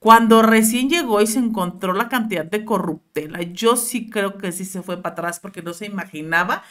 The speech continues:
de verdad que llegaran a tanto. Es inaudito.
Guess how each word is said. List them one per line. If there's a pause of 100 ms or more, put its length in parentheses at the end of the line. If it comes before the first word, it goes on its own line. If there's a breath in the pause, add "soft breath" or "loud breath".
(260 loud breath)
de
verdad
que
llegaran
a
tanto. (280 soft breath)
Es (280)
inaudito.